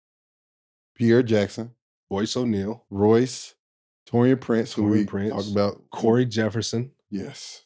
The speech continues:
Speaker 2: Rico Gathers, L J Rose, Deuce Bello, Gary Franklin. <sighs> Yeah, we was,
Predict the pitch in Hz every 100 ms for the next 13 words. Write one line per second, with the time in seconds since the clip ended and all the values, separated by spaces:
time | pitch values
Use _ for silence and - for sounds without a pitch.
0 | _ 101 110 113 131 120 104 104 117 123
1 | - - _ _ _ _ _ - 113 113
2 | 127 110 107 110 113 95 113 139 101 110
3 | 107 117 123 - - 120 135 123 120 113
4 | 123 123 131 _ _ _ _ _ _ _
5 | _ _ _ - - - - - - -
6 | - - - - - _ _ _ _ _
7 | _ _ 101 117 123 113 90 85 120 117
8 | 87